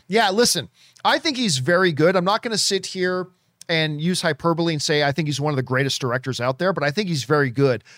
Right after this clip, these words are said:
But I think me, like a lot of people, very, very interested in seeing what he does with James Bond.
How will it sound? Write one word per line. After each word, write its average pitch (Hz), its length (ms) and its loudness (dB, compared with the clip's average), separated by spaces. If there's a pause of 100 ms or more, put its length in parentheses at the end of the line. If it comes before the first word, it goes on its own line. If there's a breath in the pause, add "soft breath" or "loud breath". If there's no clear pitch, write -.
(360 soft breath)
But 175 180 2
I 170 120 2
think 190 240 0
me, 208 360 2
like 220 200 0
a 170 80 0
lot 147 320 2
of 180 100 0
people, 233 480 0 (800)
very, 185 840 4
very 180 300 4
interested 170 340 0
in 147 80 0
seeing 156 240 0
what 143 140 4
he 135 80 2
does 135 180 2
with 117 100 -6
James 110 280 -6
Bond. 92 260 -16